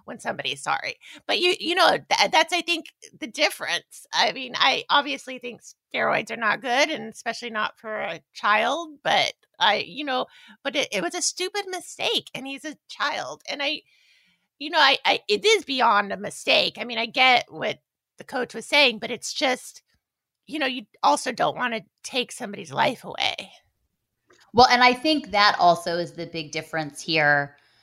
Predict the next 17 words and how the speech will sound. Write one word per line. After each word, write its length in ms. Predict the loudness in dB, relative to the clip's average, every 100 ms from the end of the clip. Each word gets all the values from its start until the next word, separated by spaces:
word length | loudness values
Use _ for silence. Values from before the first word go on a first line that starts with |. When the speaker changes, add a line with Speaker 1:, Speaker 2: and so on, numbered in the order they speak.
| _ _ 0
Speaker 2:
Like, 160 | 2
if 120 | 2 -2
we're, 160 | -2 -2
if 180 | -6
we 100 | 2
are 160 | 4 6
gonna 200 | 2 -6
talk 320 | 0 0 0
between 300 | -6 -8 0
that 200 | 2 2
and 80 | 2
the 80 | 2
Astros, 420 | 2 2 -4 -4
which 160 | -4 -4
is 140 | -4
a 40 | -4
good, 440 | 0 2 2